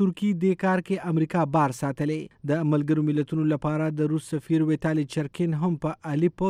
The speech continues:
د ملګرو ملتونو امنیتي شورا سمدستي غونډې وړاندې د دې خبر پخلی کړی. ښاغلي چرکین وایي، «ما سره تازه معلومات دا دي چې راضینامه شوې او وسلوال به د حلب ښار نه وځي او موږ داسې معلومات هم لرو چې په ختیځ حلب ښار باندې روان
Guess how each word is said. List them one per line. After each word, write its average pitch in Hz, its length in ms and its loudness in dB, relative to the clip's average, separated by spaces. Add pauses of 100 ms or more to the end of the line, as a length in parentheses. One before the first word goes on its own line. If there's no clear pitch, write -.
د 165 140 0
ملګرو 156 340 0
ملتونو 156 420 0 (200)
امنیتي 151 420 -2
شورا 156 400 -2
سمدستي 151 440 -4
غونډې 156 380 0
وړاندې 160 400 2 (400)
د 147 120 2
دې 156 160 4
خبر 147 280 0
پخلی 160 380 0
کړی. 151 180 -2 (440)
ښاغلي 185 300 2
چرکین 208 320 0
وایي، 214 280 2
«ما 196 140 0
سره 180 220 0
تازه 170 300 2
معلومات 165 420 0
دا 180 80 2 (120)
دي 170 100 -2
چې 156 360 0
راضینامه 165 560 4
شوې 185 340 2
او 170 60 2
وسلوال 160 640 0
به 156 180 0
د 139 160 -4
حلب 160 300 0
ښار 156 260 0
نه 143 80 -4
وځي 143 240 -10 (140)
او 147 120 0
موږ 160 240 4
داسې 151 280 0
معلومات 151 480 -2
هم 190 100 2 (100)
لرو 175 220 2
چې - 260 -6
په 165 140 -4
ختیځ 156 400 -4
حلب 156 240 -2
ښار 180 280 2
باندې 156 680 -4
روان 156 320 4